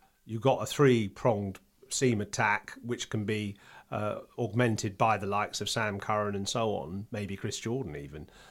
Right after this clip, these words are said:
But one of those three key bowlers, Archer, Woakes or Wood, is injured.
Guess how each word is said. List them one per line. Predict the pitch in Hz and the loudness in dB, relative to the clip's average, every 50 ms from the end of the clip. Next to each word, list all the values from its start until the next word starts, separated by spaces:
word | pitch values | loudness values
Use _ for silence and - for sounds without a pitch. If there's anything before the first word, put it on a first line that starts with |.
| - - - _ | -20 -20 -6 _
But | - 120 98 - - - - _ _ _ _ | 0 0 0 -2 -6 -14 -20 _ _ _ _
one | 143 127 131 151 165 160 139 | 0 4 6 8 8 8 8
of | 117 101 | 6 6
those | 117 110 110 110 107 101 - - | 4 2 2 2 0 -2 -4 -4
three | - - 151 147 135 120 110 - - _ | 0 0 4 4 4 4 2 0 -6 _
key | - - - 160 151 139 123 | -6 0 2 4 6 6 6
bowlers, | 110 117 113 117 110 107 107 98 80 - 101 101 - - - | 6 4 4 4 2 2 -2 -4 -6 -6 -6 -6 -6 -2 2
Archer, | 120 127 127 123 - - - - 113 101 104 107 | 6 6 6 6 4 2 -2 -4 -2 -2 -2 -4
Woakes | 104 110 117 113 104 98 - - - - | -2 0 2 2 2 0 -4 -8 -8 -4
or | - 104 101 101 | -4 -4 -2 0
Wood, | 110 117 113 104 98 95 - - _ _ _ _ _ _ _ _ | 0 0 0 0 -2 -4 -6 -12 _ _ _ _ _ _ _ _
is | 117 110 107 | -2 2 6
injured. | 120 127 123 120 113 98 92 - - - | 6 8 8 6 4 2 -2 -6 -10 -12